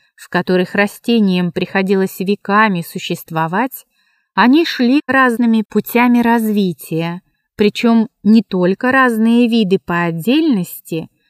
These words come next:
но и целые сообщества в совокупности. Такие характерные сообщества – заселившие значительные участки земли, называются природными зонами.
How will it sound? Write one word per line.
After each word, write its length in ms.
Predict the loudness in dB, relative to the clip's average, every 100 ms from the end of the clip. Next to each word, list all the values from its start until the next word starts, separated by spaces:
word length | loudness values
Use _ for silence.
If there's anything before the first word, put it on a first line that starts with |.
| _ -2
но 180 | 0 2
и 140 | 2
целые 680 | -2 -2 0 0 0 -2 -2
сообщества 1160 | -2 -2 0 0 -2 -8 -8 -6 -4 -4 -4 -10
в 60 |
совокупности. 1300 | -12 -6 -2 -2 -4 -4 -4 -6 -8 -10 -16 -16 -16 _ _ _ _ _ -6
Такие 480 | -4 -2 0 0 0
характерные 880 | -2 -4 -4 -2 -2 0 -4 -6
сообщества – 960 | -6 -4 -2 -2 -4 -8 -8 -8 -8 -10 _ _ _ _
заселившие 920 | -2 -2 0 0 0 -2 -6 -4 -4
значительные 840 | -2 0 -2 -4 -6 -4 -4 -2 -2
участки 640 | -4 -4 -6 -6 -12 -8 -6
земли, 480 | -4 -2 0 -2 -6 _ _ -6
называются 880 | -4 -2 0 2 2 0 -4 -4 -4
природными 960 | -2 -2 0 0 0 2 0 0 -2 -4 _ -10
зонами. 840 | -4 -2 0 -2 -4 -6 -10